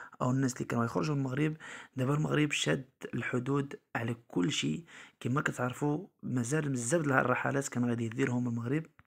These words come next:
بزاف د الرحلات كان يديرهم المغرب، آه، من البرتغال وهولندا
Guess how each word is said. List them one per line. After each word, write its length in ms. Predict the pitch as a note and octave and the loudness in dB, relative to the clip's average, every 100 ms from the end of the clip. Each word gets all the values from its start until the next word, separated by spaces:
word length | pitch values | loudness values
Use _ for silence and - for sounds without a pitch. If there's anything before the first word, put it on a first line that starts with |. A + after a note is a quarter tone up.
| _ _ _ - | _ _ _ -2
بزاف 280 | A#2 B2+ D3 | 8 12 12
د 80 | |
الرحلات 480 | C3 B2 - A#2+ D#3+ | 12 12 12 10 8
كان 180 | - B2+ | 8 8
يديرهم 300 | A#2+ A#2+ A2+ | 10 8 8
المغرب، 580 | A#2 A2+ B2+ D3 C3 B2 | 8 8 10 10 10 10
آه، 260 | B2 A#2+ | 10 10
من 120 | A#2+ A#2+ | 10 8
البرتغال 1040 | A#2 B2 - A#2 A#2 C3+ C#3 C#3 C#3 B2+ | 8 6 6 4 8 10 12 12 10 8
وهولندا 840 | B2 A#2 B2 B2 B2 C3+ C3+ C#3+ | 6 6 8 8 8 10 12 12